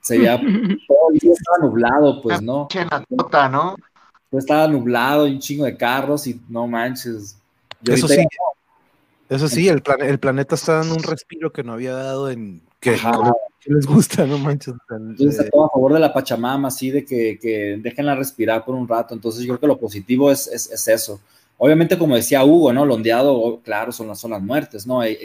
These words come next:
Speaker 1: no hay que minimizar eso,
Speaker 4: No,
Speaker 1: ni
Speaker 4: no, no, para nada, no.
Speaker 1: mucho menos, ¿no? O sea, pero viéndolo del lado positivo, te digo que es, se nota aquí en el D F que, ay, güey, cuánta gente hay, es un pinche bullicio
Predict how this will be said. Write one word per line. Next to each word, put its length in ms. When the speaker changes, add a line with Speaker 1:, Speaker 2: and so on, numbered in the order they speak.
Speaker 1:
no 100
hay 100
que 120
minimizar 560
eso, 260
Speaker 4:
No, 260
Speaker 1:
ni 60
Speaker 4:
no, 40
no, 140
para 180
nada, 300
no. 140
Speaker 1:
mucho 100
menos, 340
¿no? 100
O 40
sea, 360
pero 540
viéndolo 520
del 100
lado 180
positivo, 580
te 120
digo 420
que 460
es, 100
se 320
nota 260
aquí 160
en 60
el 140
D 180
F 240
que, 280
ay, 180
güey, 360
cuánta 380
gente 360
hay, 300
es 120
un 80
pinche 280
bullicio 640